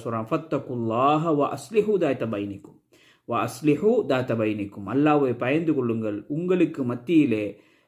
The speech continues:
அ, என்னது, சமாதானம் செய்து வைத்துக் கொள்ளுங்கள். ஒருவருக்கொருவர், அ, சமாதானம் செய்கின்ற இந்த பணி, இந்த இபாதத் உயர்ந்தது என்பதை, அ, குர்ஆன் சொல்கிறது. அதே மாதிரி சூரத்து ஹுஜராத்தினுடைய பத்தாவது வசனத்துல,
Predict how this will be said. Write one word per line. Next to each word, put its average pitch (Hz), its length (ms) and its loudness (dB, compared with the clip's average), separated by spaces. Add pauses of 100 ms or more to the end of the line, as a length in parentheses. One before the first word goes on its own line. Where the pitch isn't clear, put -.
(120)
அ, 117 60 -6 (380)
என்னது, 135 480 2 (240)
சமாதானம் 185 720 2
செய்து 123 220 -2
வைத்துக் 107 260 -2
கொள்ளுங்கள். 101 340 -6
ஒருவருக்கொருவர், 151 920 4 (260)
அ, 101 540 0
சமாதானம் 180 720 2
செய்கின்ற 151 580 4
இந்த 127 260 0
பணி, 185 600 0
இந்த 131 640 2
இபாதத் 156 760 2
உயர்ந்தது 139 800 2
என்பதை, 120 680 -2
அ, - 60 -8
குர்ஆன் 110 640 -2
சொல்கிறது. 101 440 -6
அதே 160 220 4
மாதிரி 151 240 2
சூரத்து 160 260 0 (100)
ஹுஜராத்தினுடைய 147 760 2
பத்தாவது 123 480 0
வசனத்துல, 123 540 -4